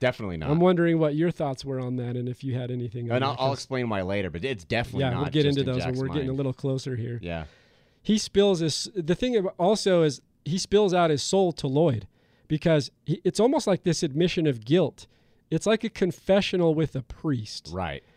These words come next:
Speaker 2: He starts talking about that little, he feels a little remorseful, but in an angry way.
Speaker 1: For sure.
Speaker 2: About Danny and about his relationship with Wendy, and Wendy always blaming him. And then he opens up about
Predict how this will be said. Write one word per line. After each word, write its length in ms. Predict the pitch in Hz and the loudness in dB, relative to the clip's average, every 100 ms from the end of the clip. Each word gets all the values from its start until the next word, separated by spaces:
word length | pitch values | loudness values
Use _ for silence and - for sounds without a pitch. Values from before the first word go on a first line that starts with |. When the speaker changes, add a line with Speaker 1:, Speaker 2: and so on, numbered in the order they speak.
| _ _ | _ _
Speaker 2:
He 140 | 156 | -2
starts 320 | 170 185 170 | 2 2 2
talking 320 | - 175 160 175 | 0 -2 0 0
about 240 | 165 151 | 0 2
that 200 | 190 185 | 0 0
little, 300 | 190 190 170 - _ _ _ _ _ - - - | -2 -2 -4 -10 _ _ _ _ _ -20 -20 -20
he 340 | - - 247 240 | -4 2 2 0
feels 640 | - _ 269 381 403 208 240 - | -6 _ -2 0 0 -2 -6 2
a 100 | 190 | 4
little 380 | 208 262 392 381 | 4 4 2 2
remorseful, 600 | 277 226 233 262 - 269 | 4 6 4 4 0 0
but 160 | 196 | 2
in 100 | 180 | 4
an 140 | 165 160 | 4 2
angry 480 | 175 190 196 175 156 | 4 4 4 2 2
way. 400 | 147 151 240 240 _ _ | 2 2 0 -4 _ _
Speaker 1:
For 140 | - 135 | -6 -6
sure. 300 | - 131 - - | -4 -8 -6 0
Speaker 2:
About 440 | 160 170 160 - _ _ _ _ _ _ _ _ - 131 | 4 6 4 0 _ _ _ _ _ _ _ _ -18 -2
Danny 480 | 170 170 170 175 | 2 4 4 4
and 80 | 165 | 4
about 380 | 147 160 151 147 | 4 4 2 2
his 240 | 160 147 | -2 0
relationship 600 | 143 147 151 165 - 165 | 0 0 -2 -2 -2 -2
with 140 | 143 113 | -2 0
Wendy, 560 | 151 170 170 165 160 - _ | 2 4 6 6 4 0 _
and 180 | 139 143 | -2 0
Wendy 280 | 147 175 165 | 2 4 4
always 200 | 156 147 | 4 2
blaming 480 | 110 147 160 165 165 | 0 0 2 2 2
him. 200 | 165 165 | 2 2
And 100 | 143 | 2
then 100 | 156 | 2
he 160 | 151 131 _ _ - | 0 -4 _ _ 0
opens 360 | 170 170 156 | 0 0 0
up 160 | 165 165 | 0 -2
about 460 | 135 165 156 139 | -2 2 2 0